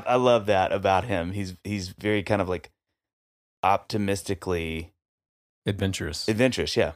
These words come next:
Speaker 1: Well
Speaker 2: Yeah.
Speaker 1: said. Well said.
Speaker 2: Man, that, that is a really great question. That, that maybe should be one that we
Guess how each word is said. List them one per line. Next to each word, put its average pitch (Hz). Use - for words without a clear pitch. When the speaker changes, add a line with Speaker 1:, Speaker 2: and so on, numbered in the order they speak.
Speaker 1:
Well 92
Speaker 2:
Yeah. 87
Speaker 1:
said. 80
Well 87
said. 82
Speaker 2:
Man, 101
that, 120
that 135
is 120
a 95
really 90
great 85
question. 92
That, 113
that 113
maybe 95
should 90
be 92
one 90
that -
we 87